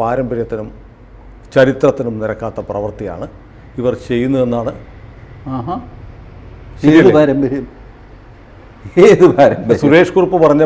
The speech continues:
Speaker 1: പാരമ്പര്യം എന്നാണ്
Speaker 2: ഞാൻ,
Speaker 1: ബിനോയ് പറയുന്നത്.
Speaker 2: ഞാൻ ഈ പാരമ്പര്യം ദേ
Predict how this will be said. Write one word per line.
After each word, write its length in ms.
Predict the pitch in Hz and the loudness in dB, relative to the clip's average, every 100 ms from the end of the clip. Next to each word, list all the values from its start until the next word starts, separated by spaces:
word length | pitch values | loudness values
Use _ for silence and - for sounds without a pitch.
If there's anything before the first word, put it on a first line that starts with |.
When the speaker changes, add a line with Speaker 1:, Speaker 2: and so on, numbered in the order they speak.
| 143 | 4
Speaker 1:
പാരമ്പര്യം 380 | 139 139 139 | 4 4 4
എന്നാണ് 240 | 127 135 131 | 4 4 6
Speaker 2:
ഞാൻ, 120 | 165 - 294 | 4 6 4
Speaker 1:
ബിനോയ് 240 | 151 143 | 6 6
പറയുന്നത്. 320 | 131 113 101 - - 113 | 4 2 -4 -10 -6 0
Speaker 2:
ഞാൻ 280 | 107 101 151 120 139 98 | 0 0 -4 -2 -4 -4
ഈ 20 | 117 - | -6 -4
പാരമ്പര്യം 560 | 101 92 104 117 117 87 104 - - - - - 90 | -2 -2 -4 -6 -6 -8 -12 -18 -20 -20 -20 -20 -10
ദേ 100 | 92 | -6